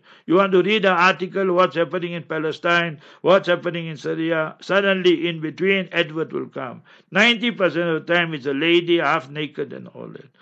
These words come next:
So that's how they try and win your mind and your thoughts and your emotions. This is how subliminal messages work and so.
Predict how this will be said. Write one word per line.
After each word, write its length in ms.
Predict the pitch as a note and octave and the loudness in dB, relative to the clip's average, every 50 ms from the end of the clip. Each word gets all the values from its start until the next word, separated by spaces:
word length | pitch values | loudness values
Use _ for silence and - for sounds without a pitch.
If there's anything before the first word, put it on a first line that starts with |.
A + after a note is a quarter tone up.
| - - _ - | -20 -20 _ -12
So 160 | - - B2+ | -10 -8 -8
that's 400 | G#2 - C#3 F3+ G#3+ G#3 D#3 - | -4 0 2 4 4 2 0 -4
how 540 | - A2+ G#2+ A#2+ C#3 E3 F3 E3+ E3 D#3 C#3+ | -10 -8 -4 0 2 4 4 4 2 0 -2
they 220 | A#2 B2+ C#3 C3+ | -4 -4 -6 -6
try 600 | A#2 - C#3 D3 D#3+ E3+ E3+ E3 D#3+ D3 B2+ A2 - C3 | -6 -6 -2 0 2 4 4 4 4 2 0 -2 -6 -10
and 280 | C#3 C3 A#2+ A#2 A2+ B2 | -10 -8 -8 -10 -6 -2
win 340 | D3 F3+ G#3 G3+ F3+ D#3 B2+ | 0 0 0 0 -2 -6 -8
your 200 | A2+ A#2+ C#3 C3+ | -8 -8 -8 -8
mind 580 | B2+ B2 B2 C#3 D#3 E3 E3+ E3 D3 D3 C3+ B2+ | -8 -6 -2 0 2 2 2 0 -2 -4 -8 -10
and 160 | C3 C3+ C3 | -12 -12 -8
your 160 | B2+ C3+ B2+ A#2 | -8 -8 -8 -8
thoughts 460 | - - E3+ F3 F3 E3 D3+ - - | -4 -2 -2 0 0 -2 -2 -4 -6
and 120 | A#2+ A#2+ B2 | -10 -10 -10
your 120 | C3 C3 | -12 -14
emotions. 720 | - C#3 B2+ C3 C#3 C#3+ C3 A#2 - - A2+ A#2+ A#2 - - _ - - _ _ - | -14 -16 -14 -12 -10 -10 -12 -12 -14 -16 -18 -18 -20 -20 -20 _ -20 -20 _ _ 2
This 260 | D3+ E3+ F3+ F3 - | 2 2 2 2 -2
is 220 | F3 F3+ E3+ C3 A2+ | 0 0 0 0 0
how 320 | B2+ C3 C#3 D3+ D3+ C#3 | 0 0 2 2 2 0
subliminal 800 | - - D3 C#3 B2+ B2 B2 C#3 D#3+ E3+ F3 E3+ D3+ D#3 D#3 C#3+ | 0 -2 -4 -4 -4 -4 -4 -4 -2 -2 -4 -6 -6 -6 -8 -8
messages 600 | C3 C3+ D3 C#3 - - C#3+ B2+ B2+ C3 A#2 G2+ A2 | -6 -6 -8 -8 -8 -10 -12 -8 -8 -8 -8 -8 -8
work 320 | B2 C3+ D3 C#3+ A#2+ - | -6 -6 -6 -6 -8 -12
and 160 | A#2+ A#2 A2+ - | -16 -16 -16 -16
so. 280 | - - - - B2+ | -18 -18 -18 -18 -20